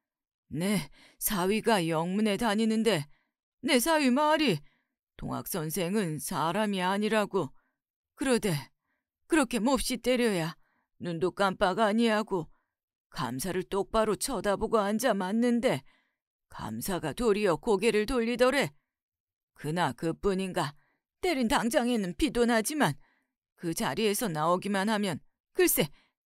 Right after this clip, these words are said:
감쪽같이 된다네 그려." "아, 그럼 영감님도 동학장이가 되셨구려?"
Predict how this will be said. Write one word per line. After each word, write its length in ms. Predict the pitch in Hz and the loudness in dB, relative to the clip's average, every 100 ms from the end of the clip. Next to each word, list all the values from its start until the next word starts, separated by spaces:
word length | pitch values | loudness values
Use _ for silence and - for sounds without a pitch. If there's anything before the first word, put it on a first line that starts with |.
| _ _ | _ _
감쪽같이 760 | 185 139 - 147 147 160 196 | -12 -10 -6 -6 -4 -4 -2
된다네 480 | 196 208 202 214 220 | -2 0 2 2 2
그려." 320 | 214 240 156 - _ _ _ _ _ _ - | 0 0 0 -4 _ _ _ _ _ _ -6
"아, 120 | 285 | -4
그럼 580 | 233 349 349 339 370 349 | 0 0 2 2 2 2
영감님도 800 | 262 277 285 285 294 277 254 285 | 2 4 4 2 0 -4 -2 -2
동학장이가 720 | 233 226 220 - 202 156 143 | -2 0 0 0 -4 -2 -4
되셨구려?" 720 | 135 254 226 - 320 214 427 | -4 -4 -4 -4 0 2 0